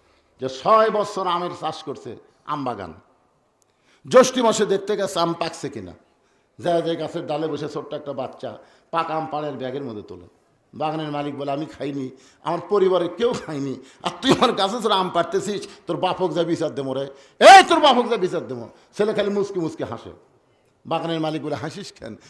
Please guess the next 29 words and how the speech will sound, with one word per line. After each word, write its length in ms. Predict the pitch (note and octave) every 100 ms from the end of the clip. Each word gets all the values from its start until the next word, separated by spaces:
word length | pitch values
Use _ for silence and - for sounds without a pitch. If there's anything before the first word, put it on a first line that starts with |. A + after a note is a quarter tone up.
| -
বলে, 120 | C#3+
"হাসার 320 | C#3+ C#3+ G3+ F3+
কারণ 300 | D#3+ C#3+ C#3
হলো 240 | C3+ C3+ - -
আমার 220 | - D#3 D3
বাবা 280 | C#3+ D3
কোথায় 340 | D3 F#3+ G3 G#3
খুঁজবার 380 | - A#2 A2 G2
যাবেন, 300 | G#2+ A2 B2 _ -
আমার 200 | G3+ G#3
বাবাও 320 | F3+ G#3 A3+
আর 200 | A3 F3+
এক 120 | F3
গাছে 160 | A2+ A2+ -
চড়ছে, 240 | G2 - -
ও-, 40 | F#2+
ও-, 600 | - - - - - -
ওই 120 | -
যে 100 | F#3
দেখেন।" 260 | G2+ F#2+ F2 - - - - - - - _ - - _ _ _ _ _ _ _ _ D#3+ D#3+
বাগানের 440 | B2+ E3 E3 D#3+
মালিক 280 | D3 D3+ C3+
গাছের 260 | D3 - E3
নিচে 240 | D#3+ D#3
বসে 200 | C#3 C#3
কান্দে 320 | - D3 C#3
আর 60 | C3+
বলে, 200 | B2+ B2+
"আল্লাহ, 420 | B2 C3 D3+ C3